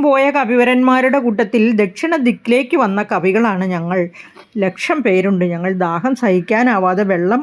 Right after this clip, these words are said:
അന്വേഷിച്ച് നടക്കുമ്പോഴാണ് ഇവിടെ വന്ന് പെട്ടത്." ഉടനെ യോഗിനി പറഞ്ഞു, "നിങ്ങൾ ആവശ്യത്തിന് ഫലമൂലങ്ങൾ ഭക്ഷിച്ച് അമൃതം പാനം ചെയ്ത് വരുവിൻ, ഞാൻ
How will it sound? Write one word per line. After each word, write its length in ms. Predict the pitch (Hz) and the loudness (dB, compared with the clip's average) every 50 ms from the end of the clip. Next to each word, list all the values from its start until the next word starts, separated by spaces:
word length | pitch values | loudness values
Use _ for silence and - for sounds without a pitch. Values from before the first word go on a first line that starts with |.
| - | -2
അന്വേഷിച്ച് 500 | - 196 180 180 180 175 - 180 - 214 | -2 -2 0 0 0 -2 -4 -6 -4 0
നടക്കുമ്പോഴാണ് 800 | 226 233 196 165 175 - - 202 208 226 233 214 185 170 170 170 | 0 0 0 -2 -4 -6 -4 -2 0 2 2 2 0 -2 -2 -4
ഇവിടെ 300 | 196 196 165 160 170 190 | -4 -4 -2 -2 -2 -2
വന്ന് 280 | 202 202 180 170 175 185 | -2 -2 -2 -2 -4 -2
പെട്ടത്." 340 | 202 180 - - 180 165 185 - - - - - - - | -4 -4 -4 -6 -10 -10 -10 -14 -16 -20 -20 -20 -20 -10
ഉടനെ 280 | - 175 160 165 190 208 | -6 -2 0 2 2 4
യോഗിനി 320 | 220 208 185 180 196 214 | 4 2 2 2 2 2
പറഞ്ഞു, 340 | 214 214 202 196 190 202 202 | 2 2 0 0 0 2 2
"നിങ്ങൾ 300 | 196 190 180 185 202 214 | 2 0 0 0 0 0
ആവശ്യത്തിന് 640 | 202 185 180 185 190 185 - 214 180 - 196 208 202 | 0 2 2 2 0 0 0 -4 -4 0 0 0 0
ഫലമൂലങ്ങൾ 680 | 226 208 175 185 190 190 190 196 196 202 196 202 214 | 0 0 0 0 0 0 2 2 0 0 0 2 2
ഭക്ഷിച്ച് 480 | 208 202 196 175 - 196 180 - 214 240 262 - - _ _ _ _ - | 2 2 0 0 -4 -4 -2 0 -2 -2 -2 -4 -12 _ _ _ _ -2
അമൃതം 440 | 202 190 202 240 262 220 320 330 330 285 | 0 2 2 2 2 2 2 0 2 2
പാനം 360 | 302 247 233 226 233 233 220 | 2 2 2 2 4 4 4
ചെയ്ത് 300 | 214 214 202 196 180 208 247 349 - _ _ _ _ _ - | 4 4 2 4 2 2 0 0 -2 _ _ _ _ _ -2
വരുവിൻ, 380 | 185 180 175 185 196 202 180 180 202 - - _ _ _ - | 0 2 2 2 2 2 0 -2 -4 -10 -16 _ _ _ -2
ഞാൻ 300 | 190 185 185 175 185 208 | -2 0 0 0 2 2